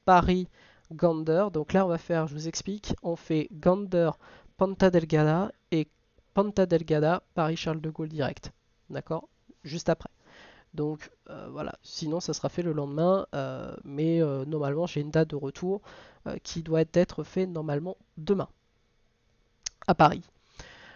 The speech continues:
Le recoupement maintenant des espaces aériens. Alors je vous explique comment ça marche.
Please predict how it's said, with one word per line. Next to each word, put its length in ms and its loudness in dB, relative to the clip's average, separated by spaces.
Le 140 2
recoupement 400 0
maintenant 260 2
des 300 -4
espaces 340 -2
aériens. 300 -2
Alors 260 2
je 60 -4
vous 140 -4
explique 300 -8
comment 160 2
ça 160 0
marche. 340 -12